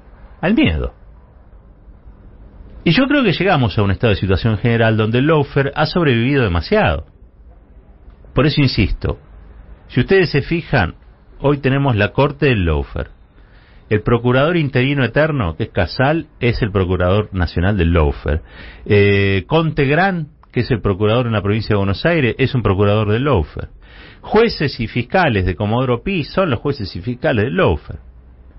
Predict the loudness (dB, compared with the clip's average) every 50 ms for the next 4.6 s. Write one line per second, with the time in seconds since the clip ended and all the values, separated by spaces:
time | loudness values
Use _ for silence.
0 | -20 -20 -20 -20 -20 -20 -20 -20 -20 -20 -20 -20 -20 -20 -20 -16 -4 0 2 2
1 | 2 2 2 2 2 2 2 0 0 0 0 0 2 0 0 0 0 -2 0 0
2 | 2 2 2 2 2 2 0 -2 -2 -6 -8 -6 -6 -6 -6 -6 -4 -4 -4 -2
3 | 0 -2 -2 -2 -2 -2 -2 0 0 -2 -2 0 0 0 0 0 -2 -4 -2 0
4 | 0 0 2 0 0 0 0 -2 -2 -4 -6